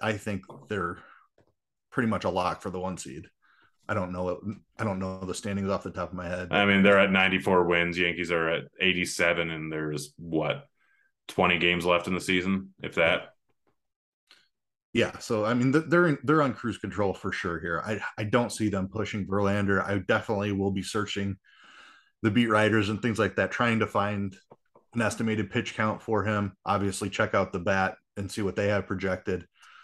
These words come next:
Speaker 1: Um, see what Cardi has him projected for. He's usually spot on with these type of things, but I, I would assume it's gonna be eighty pitches-ish,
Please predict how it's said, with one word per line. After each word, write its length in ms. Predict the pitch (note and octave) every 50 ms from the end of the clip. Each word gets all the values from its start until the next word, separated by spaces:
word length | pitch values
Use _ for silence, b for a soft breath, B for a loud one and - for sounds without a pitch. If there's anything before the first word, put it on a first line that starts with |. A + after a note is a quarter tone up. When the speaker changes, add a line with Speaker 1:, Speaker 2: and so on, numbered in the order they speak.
| b b b -
Speaker 1:
Um, 540 | F#2+ F#2 F2+ F2+ F2+ F2+ F2+ F2 F2 E2+ D#2+ - _ _ _ _ _ _ _ _ -
see 100 | - A#2
what 120 | - E3
Cardi 260 | - A2+ G#2+ G2+ G2
has 200 | F#2 G2 F#2+ F2+
him 80 | F#2+ F#2+
projected 420 | G#2 G#2 F#2 F#2+ F2+ - - F2 -
for. 220 | - G2+ F#2+ F#2
He's 200 | F2 A2+ G#2+ G2
usually 300 | G2+ F#2+ F#2 F#2+ F#2+ F#2+
spot 280 | F#2 - - G2 F#2+ F#2
on 180 | F#2 F#2 F#2
with 100 | F#2+ F2+
these 160 | - G2 F2+
type 200 | - G2 F#2+ F#2
of 120 | G2 E2+ -
things, 340 | F#2 F2+ F2 F2 F2 - -
but 160 | - D#2+ - -
I, 240 | - - - - A#2+
I 20 | B2+
would 200 | B2+ B2+ B2 B2+
assume 460 | B2+ A#2+ - - - C3+ C3+ C#3 C#3
it's 120 | C3+ -
gonna 220 | - D3+ C3+ C3 A#2+
be 300 | G#2+ A#2+ B2+ B2+ A#2+ -
eighty 240 | A2 A#2+ A#2+ A#2+
pitches-ish, 1000 | A#2+ - B2 A#2 - C3 B2+ A#2+ A2+ - - - - A#2 A#2+ A#2+ A#2 - - -